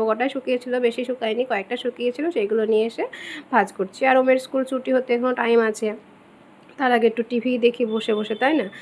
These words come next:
আর জামা কাপড় আজকে দেখতেই পেলে অনেকটা পরেই জামা কাপড়গুলো মেলা হলো, তো সেই জন্য আরও কিছু শুকায়নি। আর রোদটাও আজকে একটু কম কমই আছে, মানে রোদ হচ্ছে মেঘ হচ্ছে ওরকমই হচ্ছে।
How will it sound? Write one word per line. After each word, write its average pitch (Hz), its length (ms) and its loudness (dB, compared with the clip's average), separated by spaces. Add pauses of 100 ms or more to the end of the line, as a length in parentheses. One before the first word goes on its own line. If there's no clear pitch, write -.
(220)
আর 311 120 -2
জামা 262 240 6
কাপড় 277 280 2 (240)
আজকে 302 260 4 (300)
দেখতেই 302 360 0
পেলে 285 220 2
অনেকটা 262 280 4
পরেই 269 280 4
জামা 247 220 2
কাপড়গুলো 240 380 2
মেলা 226 280 2
হলো, 214 240 -2 (100)
তো 214 100 -4
সেই 220 200 -4
জন্য 214 220 -2
আরও 214 220 -2
কিছু 220 180 -6
শুকায়নি। 208 460 -2
আর 202 120 0
রোদটাও 214 440 0
আজকে 226 220 2
একটু 220 220 -2
কম 214 280 0
কমই 220 300 0
আছে, 202 300 -8 (340)
মানে 294 180 0
রোদ 247 200 10
হচ্ছে 240 280 4
মেঘ 220 240 6
হচ্ছে 214 280 2
ওরকমই 208 400 0
হচ্ছে। 196 300 -6